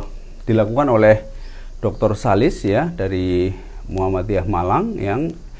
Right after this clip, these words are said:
pada saat disertasi di Newcastle di Inggris, eh, membuktikan, ya, secara statistik begitu, eh, kasus-kasus yang beliau teliti bahwa, <coughs> eh,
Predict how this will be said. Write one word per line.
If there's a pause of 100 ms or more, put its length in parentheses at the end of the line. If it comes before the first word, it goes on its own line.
(300)
pada
saat
disertasi
di (200)
Newcastle
di (120)
Inggris, (640)
eh, (440)
membuktikan,
ya,
secara
statistik
begitu, (560)
eh,
kasus-kasus
yang (440)
beliau
teliti (480)
bahwa, (200)
<coughs>
eh,